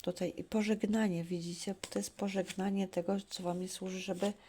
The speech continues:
po prostu osiągnąć to szczęście. Mhm. Tak. Bo wy być może zbyt wiele wzięliście na siebie, a ktoś, y, być może z kim jesteście w związku, spełnia swoje marzenia waszym kosztem.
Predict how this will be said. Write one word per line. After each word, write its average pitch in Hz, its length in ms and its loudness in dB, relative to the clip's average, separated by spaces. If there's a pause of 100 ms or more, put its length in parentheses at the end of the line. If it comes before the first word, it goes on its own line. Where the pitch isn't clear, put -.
(400)
po 220 100 -4
prostu - 420 -4
osiągnąć 214 580 0
to 170 100 -8
szczęście. 160 760 -4 (540)
Mhm. 196 600 0 (680)
Tak. 185 380 -2 (760)
Bo 202 120 0
wy 208 120 0
być 202 200 -2
może 196 200 2
zbyt 185 480 -4
wiele 190 320 4 (380)
wzięliście 202 460 0
na 165 280 2
siebie, 185 520 0
a - 80 2
ktoś, 196 440 2 (1000)
y, - 20 4
być 185 240 -2
może 180 200 4
z 180 80 -6
kim 190 120 0
jesteście 190 360 -2
w - 20 -4
związku, 180 400 -2
spełnia 180 380 0
swoje 180 380 4
marzenia 185 400 2
waszym 190 380 -2
kosztem. 160 600 -2